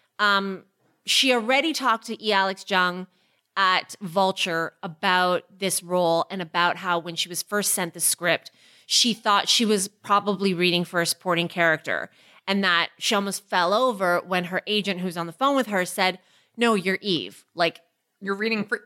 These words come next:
Speaker 2: Eve.
Speaker 1: You're reading for Eve."
Speaker 2: The show's called Killing Eve.
Speaker 1: That's right.
Speaker 2: It's killing Sandra Oh. Like, that's, yeah.
Speaker 1: Yes. And she had an epiphany. Like, that was her moment where she's like, "Look what I've absorbed. Look what I've gotten used to, to the point where when I get sent a script,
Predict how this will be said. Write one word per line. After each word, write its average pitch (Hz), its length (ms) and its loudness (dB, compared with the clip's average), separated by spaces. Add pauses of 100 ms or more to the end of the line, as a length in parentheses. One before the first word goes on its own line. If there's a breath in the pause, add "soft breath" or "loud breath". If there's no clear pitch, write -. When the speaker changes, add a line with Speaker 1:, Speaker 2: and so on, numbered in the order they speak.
Speaker 2:
Eve. 226 380 0
Speaker 1:
You're 220 200 0
reading 226 300 0
for 214 180 -10
Eve." 196 280 -2
Speaker 2:
The 226 80 0
show's 247 300 0
called 240 280 -8
Killing 233 400 0
Eve. 214 420 -4
Speaker 1:
That's 202 220 -2
right. 160 380 -2
Speaker 2:
It's - 160 -18
killing 254 360 2
Sandra 226 420 2
Oh. 180 280 2
Like, 175 220 0
that's, 202 480 0
yeah. 208 200 0
Speaker 1:
Yes. - 540 -4
And 247 140 0
she 262 180 2
had 226 240 2
an 226 120 -6
epiphany. 220 500 -2
Like, 190 160 -8
that 208 220 2
was 220 140 -2
her 220 100 -4
moment 220 340 0
where 190 120 -4
she's 185 280 -4
like, 185 200 -4
"Look 226 260 -2
what 262 100 2
I've 226 180 4
absorbed. 190 640 0 (720)
Look 294 260 -2
what 233 180 0
I've 240 180 2
gotten 214 280 0
used 247 300 0
to, 185 100 -4
to 180 100 -16
the 196 80 -8
point 202 220 -4
where 202 100 -2
when 196 180 2
I 196 120 2
get 190 200 -2
sent 196 300 -4
a 180 60 -8
script, 233 720 0